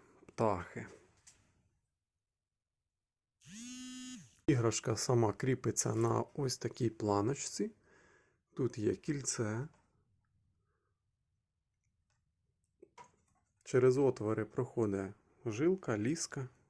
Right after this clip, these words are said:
хто як називає. Проходить вона через крила. Кріплення ось є, які тримають,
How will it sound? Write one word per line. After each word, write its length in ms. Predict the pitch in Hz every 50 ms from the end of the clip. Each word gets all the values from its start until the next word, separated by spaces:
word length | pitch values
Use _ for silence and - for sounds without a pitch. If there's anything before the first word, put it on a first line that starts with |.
| _ _
хто 160 | _ - 113 113
як 160 | 113 - 127
називає. 600 | 123 117 110 117 117 110 110 107 101 101 101 - - _ _ _ _ _ _ _ _ _ _ _ _ _ _ _ _ _ -
Проходить 420 | - 123 120 - 123 113 113 107
вона 200 | 104 101 101 98
через 380 | - - 117 107 104 101 - -
крила. 460 | - 185 190 202 190 175 165 165 156 - _ _ _ _ _ _ _ _ _ _ _ _ _ _ _ _ _ _ _ _ - - _
Кріплення 640 | - 139 127 120 120 - - 110 104 104 104 104 104
ось 300 | 107 104 - - - - - - _ _ _ _ _ _ _ _ _ _ _ _ _ -
є, 460 | 135 120 113 110 113 117 110 110 110
які 480 | 107 113 117 113 - - 120 113 110 104 104 - - - _ _ _ _ _ _ _ _ _ _ _ - - _ _ _ _ _ _ _ _ _
тримають, 720 | - 135 123 117 113 110 107 107 101 98 98 98 - -